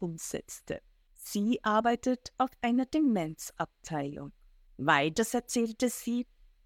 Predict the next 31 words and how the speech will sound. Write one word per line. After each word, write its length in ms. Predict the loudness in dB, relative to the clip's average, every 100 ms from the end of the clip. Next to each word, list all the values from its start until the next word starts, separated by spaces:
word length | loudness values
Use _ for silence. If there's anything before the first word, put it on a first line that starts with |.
| 0
„Bei 160 | 0
der 140 | 0 -2
Dosierung 800 | -4 -6 -8 -2 0 2 0 -2
blieb 240 | -4 -4 -4
ich 160 | -2
im 100 | 0
erlaubten 500 | 2 2 0 -2 -2
Rahmen, 640 | 0 2 2 2 -2 -6 2
habe 260 | 2 4
jedoch 540 | 2 0 0 -2 -4 -6 -12
die 120 | -10 0
Höchstgrenze 880 | 0 0 -6 -4 0 0 -2 -6 -8 _ _
fast 440 | 2 2 2 -8 -4
ausgereizt. 960 | -2 -2 -4 -8 -8 -10 -18 -20 -20 -20 -20 _ _
Die 100 | -4
temperierten 960 | 2 4 4 -2 0 0 0 -2 -2 -2
Kompressen 800 | -4 -6 -4 -2 0 0 0 -4
verteilte 640 | 0 -2 -2 -6 -6 -6
ich 180 | -6 -6
großzügig. 1040 | -8 -6 -6 -8 -8 -8 -6 -8 -8 -16 _ _ _ _ _ 0
Meine 340 | 4 4 6
mir 220 | 4 2 0
anvertrauten 1040 | 0 2 2 0 -2 0 4 4 2 -2 0
Menschen 500 | 0 0 -2 -2 -4
kamen 340 | -4 -4 -2
jedoch 540 | -2 0 0 -2 -4
nicht 480 | -4 0 0 -2 -4
wie 140 | -2 -2
erwünscht 580 | -2 -2 0 0 -2 -6
zur 240 | -4 -2
Ruhe.“ 460 | 0 2 2 0